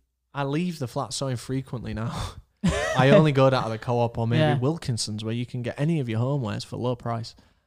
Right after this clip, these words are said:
Speaker 1: Um, I, I just always, I just bang it on. I don't even think about it. In fact, it keeps my,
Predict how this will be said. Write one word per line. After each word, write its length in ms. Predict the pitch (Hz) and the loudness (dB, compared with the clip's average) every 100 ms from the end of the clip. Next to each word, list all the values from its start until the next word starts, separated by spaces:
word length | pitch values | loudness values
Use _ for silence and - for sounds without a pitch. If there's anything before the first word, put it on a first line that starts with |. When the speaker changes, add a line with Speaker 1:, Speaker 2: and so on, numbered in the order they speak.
| _ - | _ -4
Speaker 1:
Um, 420 | 117 113 117 117 _ _ _ _ _ _ _ _ _ - | 0 0 0 -4 _ _ _ _ _ _ _ _ _ -6
I, 600 | 120 131 135 135 135 131 - | -2 0 0 0 -2 -4 -8
I 100 | - | -4
just 180 | 147 156 | -2 -2
always, 680 | - 131 143 135 113 - - _ _ - | 0 2 4 2 0 -4 -10 _ _ -10
I 60 | |
just 140 | 127 123 | -8 -2
bang 140 | 143 | -2
it 100 | 139 | 0
on. 240 | 117 123 127 | 0 0 0
I 60 | 127 | 0
don't 100 | 170 | 0
even 140 | 151 | 0
think 260 | - 123 156 | -2 -4 -2
about 200 | 165 165 | -2 -2
it. 100 | - | -4
In 80 | 143 | -6
fact, 280 | - 180 123 | -4 -4 -4
it 40 | |
keeps 240 | - 160 | -4 -2
my, 220 | 156 120 | -2 -4